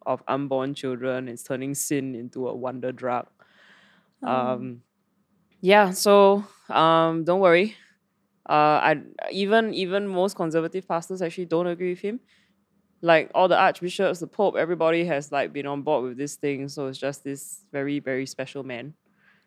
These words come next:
Speaker 1: And
Speaker 2: <laughs>
Speaker 1: yeah, so, so, ah, yeah, guys, don't worry about it. Like, just,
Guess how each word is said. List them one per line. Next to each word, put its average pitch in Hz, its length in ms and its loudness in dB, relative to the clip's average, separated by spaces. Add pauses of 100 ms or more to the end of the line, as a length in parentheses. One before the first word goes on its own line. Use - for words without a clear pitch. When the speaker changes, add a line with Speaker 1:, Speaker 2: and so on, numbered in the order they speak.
Speaker 1:
And 285 480 -2 (280)
Speaker 2:
<laughs> - 280 -20
Speaker 1:
yeah, 139 360 2
so, 147 460 0
so, 151 260 -2
ah, 95 100 -2
yeah, 131 160 0
guys, 127 240 -4
don't 160 140 -8
worry 135 160 -2
about 110 160 -2
it. 98 180 -6
Like, 185 180 0
just, - 380 -8